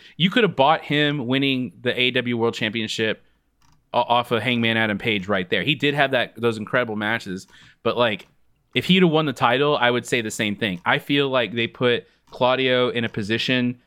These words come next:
in a high position really fast, and that's why I say that it's, it's the best because,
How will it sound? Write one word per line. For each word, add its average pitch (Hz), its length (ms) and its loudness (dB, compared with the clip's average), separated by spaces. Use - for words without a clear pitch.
in 123 100 0
a 110 60 0
high 139 160 4
position 127 460 -2
really 123 280 0
fast, 117 480 0
and 104 120 -4
that's - 160 -2
why 131 200 0
I 170 60 2
say 101 400 -4
that 107 160 -2
it's, - 140 -6
it's 123 240 -6
the 110 100 -4
best 127 400 -2
because, 113 480 -2